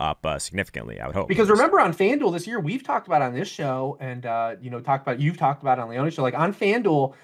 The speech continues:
Speaker 2: kind of the meta play on FanDuel this season has been playing, like, an R B two that's, like, sub six K that can just find the end zone,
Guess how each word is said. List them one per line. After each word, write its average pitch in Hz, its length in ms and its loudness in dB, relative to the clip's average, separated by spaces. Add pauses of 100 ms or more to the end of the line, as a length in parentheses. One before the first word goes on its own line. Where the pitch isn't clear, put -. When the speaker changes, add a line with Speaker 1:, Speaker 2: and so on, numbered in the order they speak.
(340)
Speaker 2:
kind 247 240 2
of 226 40 2
the 196 100 4
meta 156 320 6
play 151 220 2
on 135 120 0
FanDuel 165 360 -2
this 139 140 -4
season 196 300 -8
has 147 220 0
been 151 160 -2
playing, 208 320 -2
like, 147 180 -2
an 139 140 -2
R 139 180 4
B 151 160 2
two 160 280 0
that's, 120 260 -4
like, 127 140 -12
sub 143 320 2
six 143 240 -6
K 139 240 -2
that 117 120 -10
can 123 120 -12
just 123 160 -14
find 120 280 -4
the 110 80 -10
end 143 160 0
zone, - 220 -16